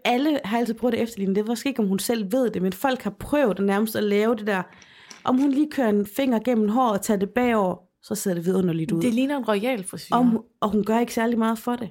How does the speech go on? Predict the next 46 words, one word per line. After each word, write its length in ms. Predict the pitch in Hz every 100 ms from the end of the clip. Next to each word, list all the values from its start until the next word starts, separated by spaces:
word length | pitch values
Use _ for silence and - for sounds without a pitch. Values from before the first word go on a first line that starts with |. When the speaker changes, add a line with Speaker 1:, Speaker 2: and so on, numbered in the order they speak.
| -
Speaker 2:
Nej. 140 | 190 -
Speaker 1:
Hun 100 | 240
har 300 | - 294 226
bare 240 | 220 214
det 120 | 214 214
der 220 | 208 - -
knaldlækre 1120 | 233 233 233 254 285 - 214 226 233 - 190
hår. 360 | 165 170 160 -
Speaker 2:
Og 80 | 196
så 120 | 262
det 200 | 254 233
der 220 | 240 240 - - -
forskellige 640 | 214 - 240 240 247 240 -
outfits, 600 | 220 294 - 254 220 -
hun 160 | 202
har 100 | 196 185
på, 180 | 240 214
på 60 | 190
sådan 180 | 214 220
en 120 | 202
byg 160 | 208 208
selv 260 | 233 220
dag. 300 | 202 185 - _ -
Det 120 | 240
er 20 | 226
jo 240 | 233 - - _ _ -
skarpt, 720 | - - 247 214 247 - - -
altså. 280 | 180 190 160 -
Speaker 1:
De 100 | 254
der 160 | 233
kjoler 460 | 196 - - 262 262 285
Speaker 2:
Kjolerne. 520 | 262 311 294 254 202 180
Speaker 1:
og 40 | 180 - - - - _ -
aldrig 240 | 277 294
har 60 | 233
nogen 200 | 240 254
set 220 | - 254
så 60 | 190
flot 280 | - 240 240
ud 60 |
i 40 | 196
et 80 | -
par 120 | 190
fucking 400 | 214 240 220 185
Birkenstock 640 | 208 302 233 - 180 165
før. 200 | - 196